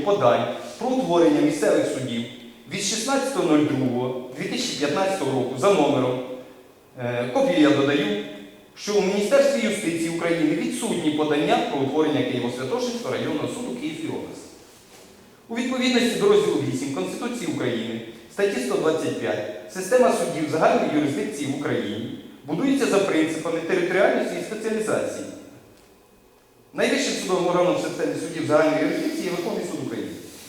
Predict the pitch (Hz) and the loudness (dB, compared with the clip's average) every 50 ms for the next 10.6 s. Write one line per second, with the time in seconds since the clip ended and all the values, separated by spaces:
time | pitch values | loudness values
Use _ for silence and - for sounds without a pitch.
0 | - - - 160 214 254 254 - 214 208 202 180 - - 175 185 185 170 170 - | -20 -16 -8 -4 -2 0 0 0 0 0 -2 -2 -2 -2 -2 0 0 2 2 2
1 | - - 202 202 196 185 175 175 - - 170 165 165 170 170 165 156 165 160 147 | 2 2 4 4 4 2 0 0 -2 -2 -2 -4 -4 -2 -2 -2 -2 0 0 0
2 | 147 151 151 147 - 190 208 233 233 - - - - - 165 170 170 170 165 185 | 2 2 0 0 -2 -4 -4 -6 -6 -6 -8 -12 -10 -4 -2 -2 -2 0 0 -2
3 | 180 - - 196 185 - 151 156 135 147 165 - - - - - 98 - - - | -2 -2 -2 -4 -2 -2 0 0 0 0 -2 -4 -4 -6 -8 -10 -10 -12 -12 -12
4 | 85 - - - - - - - - - - _ _ - 185 202 - 240 254 254 | -14 -16 -18 -20 -20 -20 -20 -20 -20 -20 -20 _ _ -12 -10 -8 -6 -4 -2 -2
5 | 254 240 - - - 190 202 196 226 214 185 - - - - - - - - - | 0 0 2 2 2 0 0 0 2 2 0 0 -2 -2 -4 -4 -4 -4 -4 -4
6 | 160 165 - - 220 196 - 180 170 - - - - - - - - - - - | -2 -2 -2 -2 -2 -2 -2 -2 0 0 0 -2 -2 -2 -4 -2 -2 -2 -4 -4
7 | - - - - - - - - - - - - - - - - - - - 196 | -6 -6 -10 -12 -14 -16 -18 -20 -20 -20 -20 -20 -20 -20 -20 -20 -20 -6 2 4
8 | 202 190 175 170 165 - - - - 170 - 196 165 147 - - - - - - | 6 6 6 4 4 2 2 2 2 2 2 2 4 4 4 2 2 0 -2 -2
9 | - 165 202 214 202 190 - - - - 156 156 139 147 185 214 220 - 190 180 | -4 -2 0 0 2 2 0 -2 -4 -4 -6 -6 -4 -4 -4 -2 -2 -2 -4 -4
10 | 170 170 151 - - - - - - - - | -4 -6 -8 -10 -10 -10 -12 -12 -14 -16 -18